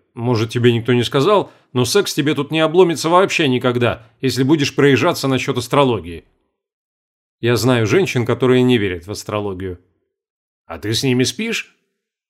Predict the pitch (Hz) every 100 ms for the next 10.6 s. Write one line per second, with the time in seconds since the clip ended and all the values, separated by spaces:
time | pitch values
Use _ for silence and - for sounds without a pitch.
0 | - 107 117 90 - - 127 117 104 80
1 | - _ _ _ _ _ - 214 285 240
2 | 80 - _ _ _ _ _ _ _ -
3 | 117 110 - 85 _ _ - 139 131 156
4 | 135 123 131 127 135 202 165 139 131 135
5 | 135 120 120 123 131 156 165 135 120 120
6 | - 113 131 135 156 123 131 120 151 131
7 | 110 90 82 - _ _ _ _ _ _
8 | _ _ _ _ _ _ - 101 120 135
9 | 139 170 135 117 113 131 131 175 147 139
10 | 131 127 113 107 113 110